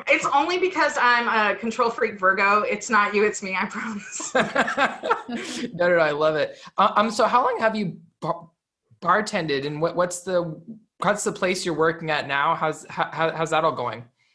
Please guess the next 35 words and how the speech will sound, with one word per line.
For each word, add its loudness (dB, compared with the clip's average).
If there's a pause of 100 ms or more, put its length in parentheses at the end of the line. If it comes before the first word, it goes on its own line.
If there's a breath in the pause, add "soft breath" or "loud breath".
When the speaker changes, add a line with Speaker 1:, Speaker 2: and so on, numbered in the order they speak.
(120)
Speaker 2:
So 2
I 6
have -2
been 0
in -4
the 0
hospitality 0
industry -4 (260)
basically -2 (360 soft breath)
since -8
I 4
joined -4
the -6 (340)
workforce. -2 (120)
Um, 2
Speaker 1:
Mm-hmm. -4 (260)
Speaker 2:
obviously -4
haven't 0
been -4
bartending -2
since -10
then -2
because -6
I -4
was -6 (260)
underage -8
at -12
the -10
time, -2 (360 loud breath)
but 0
I've -2
been 0
bartending 0
for -4
several -6